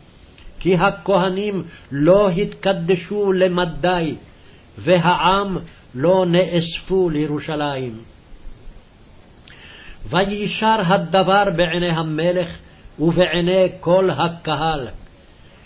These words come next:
ויעמידו דבר להעביר קול בכל ישראל מבאר שבע ועד דן, לבוא לעשות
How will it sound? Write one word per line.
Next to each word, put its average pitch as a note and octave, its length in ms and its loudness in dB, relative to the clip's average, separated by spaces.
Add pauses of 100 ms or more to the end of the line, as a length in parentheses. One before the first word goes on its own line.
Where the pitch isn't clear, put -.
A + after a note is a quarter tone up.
(380)
ויעמידו F3+ 960 0
דבר F3 480 0 (580)
להעביר E3+ 800 0 (120)
קול F3+ 360 6
בכל F3+ 420 2
ישראל F3+ 800 -2 (380)
מבאר F3 760 2
שבע F3 760 0
ועד D#3 360 -2
דן, F#3 300 -2 (600)
לבוא F3+ 520 4
לעשות F#3 560 0